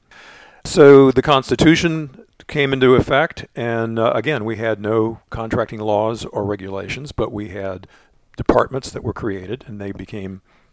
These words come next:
corporate entities as, uh, in the view of the law, and we had appropriations, and that was the basis of contracting,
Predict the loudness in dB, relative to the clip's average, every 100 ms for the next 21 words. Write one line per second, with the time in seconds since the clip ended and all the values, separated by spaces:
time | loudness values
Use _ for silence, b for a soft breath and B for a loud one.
0 | -6 -4 -2 -6 -10 -12 -12 -12 -10 -10
1 | -10 -12 -12 -12 -12 -16 -18 -18 -14 -14
2 | -10 -8 -8 -6 -4 -4 -6 B B B
3 | -10 -6 -2 -2 2 2 2 -2 -2 -4
4 | -10 -14 -12 -6 -4 -2 -2 -4 -4 -4
5 | -4 -8 -6 -6 -4 -6 -6 -6 -8 -12